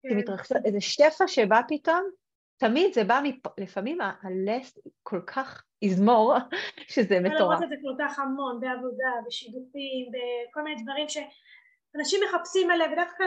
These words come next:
Speaker 1: בזמן שהם הרפו, וזה, אני בעצמי, בשידוך שלי, הייתי בתקופת שידוכים, ואז אמרתי לאמא, "אמא, בוא נעשה הפסקה, כאילו, די", וכבר היה לי יותר מדי,
Speaker 2: אהבתי.
Speaker 1: ודווקא אז הציעו את, אה, בעלי היקר, אז זה ממש עובד ככה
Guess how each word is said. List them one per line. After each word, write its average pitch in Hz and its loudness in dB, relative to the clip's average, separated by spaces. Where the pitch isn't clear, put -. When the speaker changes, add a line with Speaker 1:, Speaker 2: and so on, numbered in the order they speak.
Speaker 1:
בזמן 302 0
שהם 285 -2
הרפו, 254 0
וזה, 262 0
אני 349 -2
בעצמי, 381 -2
בשידוך 294 -10
שלי, 330 -4
הייתי 294 -6
בתקופת 294 -6
שידוכים, 269 -6
ואז 294 -6
אמרתי 294 -8
לאמא, 285 -8
"אמא, 294 -10
בוא 320 -4
נעשה 339 -2
הפסקה, 294 0
כאילו, 247 -6
די", 247 -2
וכבר 254 -10
היה 302 2
לי 330 0
יותר 311 -2
מדי, 294 2
Speaker 2:
אהבתי. 381 4
Speaker 1:
ודווקא 415 6
אז 349 4
הציעו 370 6
את, 285 -4
אה, 254 0
בעלי 254 -2
היקר, 277 4
אז 285 0
זה 285 2
ממש 349 4
עובד 339 6
ככה 370 6